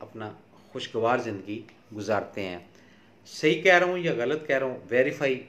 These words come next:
या अल्लाह को पता है या आपने करना है। अच्छा जी, अ, मोहम्मद साकिब, पोला पोला नचो ताकि कुछ दिहाड़े बचो। <laughs> अच्छा, मोहम्मद साकिब जो है, उन्होंने भी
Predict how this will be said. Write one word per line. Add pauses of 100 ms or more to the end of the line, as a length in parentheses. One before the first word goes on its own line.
(100)
या
अल्लाह
को
पता
है
या
आपने
करना
है। (760)
अच्छा
जी,
अ,
मोहम्मद
साकिब,
पोला
पोला
नचो
ताकि
कुछ
दिहाड़े
बचो।
<laughs>
अच्छा,
मोहम्मद
साकिब
जो
है,
उन्होंने
भी